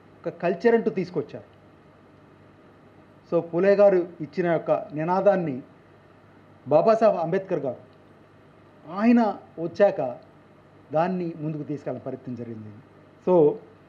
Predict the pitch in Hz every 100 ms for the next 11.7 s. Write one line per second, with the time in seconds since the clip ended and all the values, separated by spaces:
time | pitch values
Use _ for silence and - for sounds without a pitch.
0 | - - - - _ _ - - 214 247
1 | 277 240 226 185 214 202 170 160 170 165
2 | 151 139 120 123 - - - _ - _
3 | _ 127 120 160 175 175 160 143 123 110
4 | - - - - _ - - 165 190 220
5 | 214 175 170 165 151 175 160 - - -
6 | - 147 151 151 180 220 240 202 202 -
7 | - - - - 160 208 214 180 202 202
8 | 170 120 - - _ - _ _ - -
9 | - - 180 220 190 233 - - - -
10 | - _ - - _ - 151 208 170 185
11 | 202 240 240 233 220 185